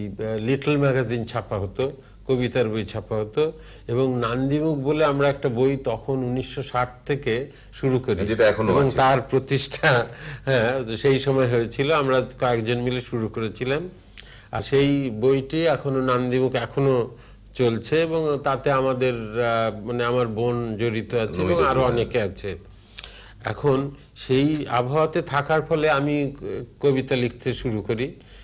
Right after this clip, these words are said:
Speaker 1: এবং সেই কবিতা লেখার কোনো ধারাবাহিক, আহ, তা অতখানিক, আহ, যে সবসময় আমি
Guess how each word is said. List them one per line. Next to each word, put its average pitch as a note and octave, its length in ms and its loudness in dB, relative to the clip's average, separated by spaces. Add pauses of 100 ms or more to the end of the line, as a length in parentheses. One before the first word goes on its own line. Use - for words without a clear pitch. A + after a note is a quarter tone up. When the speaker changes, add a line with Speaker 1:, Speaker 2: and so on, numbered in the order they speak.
(140)
Speaker 1:
এবং D3+ 280 0
সেই D3+ 260 -2
কবিতা D3+ 340 2
লেখার D3+ 360 2
কোনো D3+ 240 0
ধারাবাহিক, C#3+ 760 -2
আহ, A#2+ 1200 -4
তা D3+ 380 4
অতখানিক, D3 1400 -2
আহ, B2 300 2 (420)
যে C#3 160 0
সবসময় E3 640 0
আমি E3+ 140 2